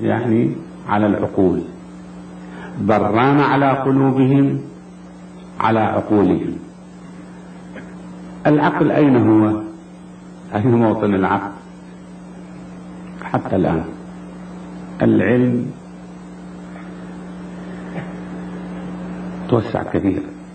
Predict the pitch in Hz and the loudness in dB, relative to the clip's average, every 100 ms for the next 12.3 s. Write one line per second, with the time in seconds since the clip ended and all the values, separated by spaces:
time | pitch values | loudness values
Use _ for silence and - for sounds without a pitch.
0 | - - - - - - - - - - | -18 -18 -16 -16 -16 -16 -16 -14 -14 -4
1 | 110 123 127 - - - 143 143 - 110 | 2 4 4 0 -2 0 -2 -4 -2 0
2 | 101 98 104 120 131 147 143 113 110 113 | 0 0 2 4 2 0 -4 -8 -10 -10
3 | - - 52 50 - - - - - - | -10 -8 -6 -6 -8 -14 -16 -16 -16 -16
4 | - - - - - - 120 104 98 98 | -14 -14 -14 -14 -8 -2 0 2 2 2
5 | 98 98 92 95 101 113 120 - - - | 2 2 0 2 4 4 4 0 -6 -14
6 | - - - - - - 113 120 127 - | -18 -20 -18 -6 -6 2 6 6 6 2
7 | 131 110 104 98 120 120 123 107 107 107 | 2 4 4 2 0 0 0 4 4 4
8 | 98 92 92 92 - 117 110 127 131 - | 4 2 0 -2 2 2 4 4 2 -2
9 | - 104 95 - - - - - - - | 2 4 4 0 -2 -4 -6 -6 -12 -14
10 | - - - - - - - - - - | -14 -14 -14 -14 -14 -14 -12 -12 -12 -12
11 | - - - - - - - 123 104 104 | -12 -12 -12 -12 -10 -10 0 2 4 4
12 | 143 156 | 6 6